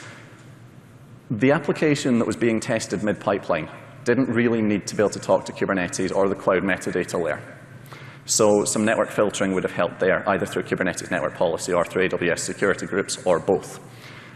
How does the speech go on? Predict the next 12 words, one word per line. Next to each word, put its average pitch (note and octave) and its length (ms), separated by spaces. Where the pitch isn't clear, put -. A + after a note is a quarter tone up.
And A#2+ 100
again, C#3 300
least C#3+ 200
privilege C3 460
on A#2 120
a - 20
whole B2+ 260
bunch G#2+ 320
of G#2+ 80
steps - 340
here. - 420
Um, F2+ 540